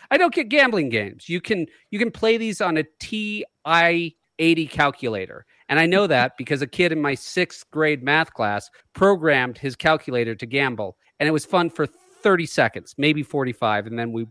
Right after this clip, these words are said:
Speaker 1: bored of it.
Speaker 2: It ha-, it might ha-, and it might have one of the worst N E S covers I've ever seen. It is, it, it, none of it screams, "Kid, you like video games?" It is a stock photo of people playing roulette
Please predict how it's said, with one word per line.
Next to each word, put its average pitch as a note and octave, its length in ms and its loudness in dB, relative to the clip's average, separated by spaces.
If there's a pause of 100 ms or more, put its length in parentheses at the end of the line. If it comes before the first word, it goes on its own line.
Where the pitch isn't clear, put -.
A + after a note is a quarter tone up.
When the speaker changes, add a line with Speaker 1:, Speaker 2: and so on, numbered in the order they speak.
Speaker 1:
bored G2+ 280 -4
of D#2 120 -14
it. - 140 -20 (220)
Speaker 2:
It C#3+ 180 -12
ha-, E3+ 80 -12
it F3+ 140 -8
might A3+ 160 0
ha-, F#3+ 80 2
and D3+ 80 -2
it D3+ 60 0
might D#3 180 0
have C3 100 0
one B2 140 -2
of A2+ 60 -6
the G#2 80 0
worst G2 360 -6
N F#2+ 140 -10
E F#2 100 -8
S F2 120 -12
covers D#2+ 360 -10
I've D2+ 300 -14
ever E2 260 -18
seen. - 280 -20 (120)
It G2+ 160 -10
is, F#2 260 -14 (200)
it, - 180 -18
it, C#3 180 -12 (200)
none C3 340 0
of D3 100 -2
it C3 120 -6
screams, A2 500 -6 (220)
"Kid, A#2+ 280 -8
you A2+ 100 -8
like G#2+ 180 -4
video A#2+ 300 -6
games?" C#3+ 480 -12
It A#2 120 -16
is A2+ 120 -18
a F#2+ 100 -12
stock - 480 -8
photo G#2 380 -6
of F#2 120 -12
people F#2+ 300 -12
playing F2 320 -12
roulette E2+ 420 -14